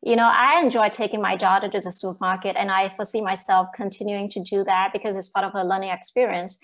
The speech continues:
Um, but w-, when it comes to heavy grocery, we order our, uh, stuff online even before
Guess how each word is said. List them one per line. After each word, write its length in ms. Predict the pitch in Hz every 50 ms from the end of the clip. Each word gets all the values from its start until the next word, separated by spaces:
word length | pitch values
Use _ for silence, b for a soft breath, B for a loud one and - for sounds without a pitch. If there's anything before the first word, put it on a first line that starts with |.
| B B B B - -
Um, 160 | 214 214 220
but 100 | 220 208
w-, 220 | - - - - - - - - -
when 160 | - 277 311
it 80 | 320 -
comes 220 | - 302 - -
to 80 | - 269
heavy 240 | 233 240 214 226 214
grocery, 460 | - 220 202 208 202 - 214 208 208
we 180 | 202 233 254 247
order 340 | - 202 208 208 214 208 - - 196
our, 260 | 196 196 196 202 208 - -
uh, 40 | 196
stuff 360 | 185 - - - 202 190 190 - - -
online 460 | 202 202 202 202 202 196 190 185 -
even 220 | 226 214 226 220 202
before 500 | 214 208 - - 202 190 196 196 196 196